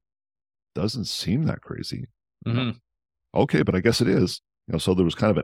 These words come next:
Speaker 1: echo effect, you know, because you're living your life in real time. The, the economic numbers are gonna come out the following month or a quarter later,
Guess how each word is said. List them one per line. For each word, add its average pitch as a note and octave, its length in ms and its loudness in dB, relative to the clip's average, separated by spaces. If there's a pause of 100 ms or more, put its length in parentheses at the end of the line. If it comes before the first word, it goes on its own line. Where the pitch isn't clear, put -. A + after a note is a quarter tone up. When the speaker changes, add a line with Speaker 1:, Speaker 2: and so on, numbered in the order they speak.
Speaker 1:
echo F#2 340 0
effect, - 500 -10 (340)
you D#2+ 60 0
know, D2 60 0
because D2+ 380 0
you're D#2 120 2
living G#2 300 4
your D#2+ 140 4
life F2 300 0
in B1+ 80 -6
real D2+ 200 -2
time. - 500 -4 (420)
The, E2 140 -2 (100)
the D2+ 100 0
economic E2+ 500 -2
numbers F2+ 360 -2
are D2+ 60 -2
gonna C#2+ 260 -4
come C#2+ 200 -10
out C#2 200 -6 (640)
the D#2+ 100 -2
following D#2+ 300 2
month D#2 400 -2
or D2 320 -2
a - 60 -8
quarter D#2 420 0
later, G2 340 -2